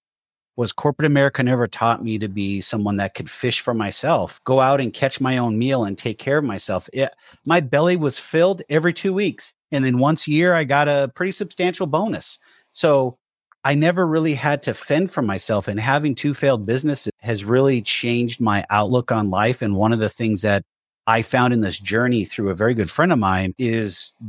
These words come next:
being grateful or gratitude, putting that out there. My inners match my outer. I'm grateful for the little things in life, and I preach that on a daily basis. I go to bed and be thankful for the things that I have. But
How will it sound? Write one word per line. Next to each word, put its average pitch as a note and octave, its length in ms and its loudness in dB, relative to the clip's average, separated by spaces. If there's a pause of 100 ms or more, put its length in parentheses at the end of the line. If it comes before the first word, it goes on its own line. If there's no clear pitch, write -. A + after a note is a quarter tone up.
(100)
being C3 280 2
grateful B2 420 0
or F#2 220 -2
gratitude, D#3 720 0
putting D#3 260 2
that B2 140 4
out C3+ 200 2
there. G2+ 140 0
My G2+ 280 2
inners C3 400 2
match A2+ 280 0
my G2 200 -4
outer. G#2+ 440 2
I'm G#2+ 160 4
grateful A#2+ 440 -2
for - 120 -10
the A2+ 120 2
little A#2 300 4
things A#2 280 -2
in G#2 80 -2
life, A#2+ 300 2
and G#2+ 100 -2
I F#2 100 -2
preach - 440 -4
that A2 160 0
on G#2 160 2
a G2 60 -2
daily G#2+ 300 0
basis. A2 420 -2
I F#2+ 80 0
go A2+ 180 4
to A#2+ 80 2
bed A#2+ 320 2
and G2 200 -2
be F#2+ 140 -6
thankful A2+ 380 -4
for G#2 440 0
the G2+ 80 -2
things A2+ 280 -2
that A2 100 2
I F#2+ 80 2
have. A2+ 560 -2 (560)
But A2+ 320 2